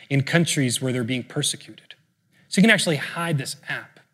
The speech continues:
And, and it teaches us not only the, the truths of Scripture,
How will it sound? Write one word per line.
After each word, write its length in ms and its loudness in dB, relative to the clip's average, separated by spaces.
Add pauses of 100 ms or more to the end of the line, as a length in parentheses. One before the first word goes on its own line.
(440)
And, 240 4
and 160 4
it 400 0
teaches 420 4
us 420 -6 (280)
not 180 8
only 220 4
the, 220 2
the 120 2
truths 520 2
of 100 -2
Scripture, 720 -2